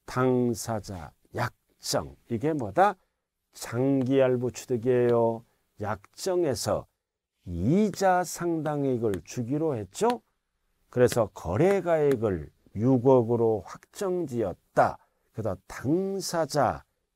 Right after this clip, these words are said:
약정한 게 장기 할부 이자를 얘기합니다. 그래서 이 이자를 개인들은 이자 상당액,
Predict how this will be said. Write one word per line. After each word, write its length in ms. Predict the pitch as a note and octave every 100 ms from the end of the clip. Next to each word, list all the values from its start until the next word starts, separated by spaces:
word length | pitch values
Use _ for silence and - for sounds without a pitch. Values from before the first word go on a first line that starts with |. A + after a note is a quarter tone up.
| _ -
약정한 1160 | A2 - _ _ - - C#3 C3+ B2 A#2 A2+
게 240 | G#2+ F#3 A3 _ _ _ -
장기 960 | - G2+ A2+ B2 B2 A#2+ A2+ A2 E2+ -
할부 1040 | - - - E3 F#3+ G#3 G3 D#3+ B2 E2+ - _
이자를 760 | - G2 A2 C#3+ G3+ F3 F3+ D#3
얘기합니다. 680 | G#2+ G2 F2 D#2 D2+ C2 - _ _ _ _ _ _ -
그래서 460 | C#3 C3+ - B2+
이 500 | G#2 F#2+ E3+ G#3 G#3 -
이자를 680 | C#3+ C3+ C#3+ A#2 G#2+ D2+ C2+ _ _ _ _
개인들은 1040 | - F#2+ E3+ G3+ G3 F#3+ F3+ F3 E3 D#3+ -
이자 280 | A#2 B2 B2+
상당액, 680 | G2+ A2 G2+ F#2 D#2+ D2